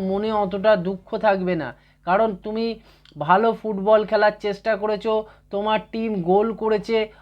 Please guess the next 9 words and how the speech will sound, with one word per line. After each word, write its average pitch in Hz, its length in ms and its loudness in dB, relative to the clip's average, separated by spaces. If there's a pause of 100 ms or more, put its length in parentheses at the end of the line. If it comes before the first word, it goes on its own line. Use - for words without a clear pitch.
(240)
অপোনেন্ট 220 460 -2
টিম 233 260 -6
হয়তো 202 260 -4 (140)
তোমার 208 300 -2
চেয়ে 208 220 -6
বেশি 196 220 -2
ভালো 190 280 2 (100)
খেলে 220 220 0
দিয়েছে 214 360 -4